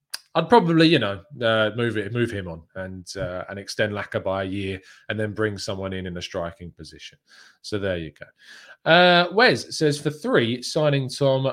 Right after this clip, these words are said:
centre forward or right back, what is, uh, more important?" Right back,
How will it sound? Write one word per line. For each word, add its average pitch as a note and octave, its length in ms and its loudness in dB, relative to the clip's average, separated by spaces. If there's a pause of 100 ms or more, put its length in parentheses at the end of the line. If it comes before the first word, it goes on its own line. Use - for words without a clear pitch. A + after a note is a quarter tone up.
(120)
centre F#3 280 -2
forward C#3+ 220 2
or A2+ 80 0
right A#2+ 260 0
back, A2+ 240 -2
what D#3 220 0
is, A2+ 460 -4
uh, G#2 160 -8
more G#2+ 240 -6
important?" A2 440 -6 (100)
Right C#3+ 280 6
back, F2+ 220 -10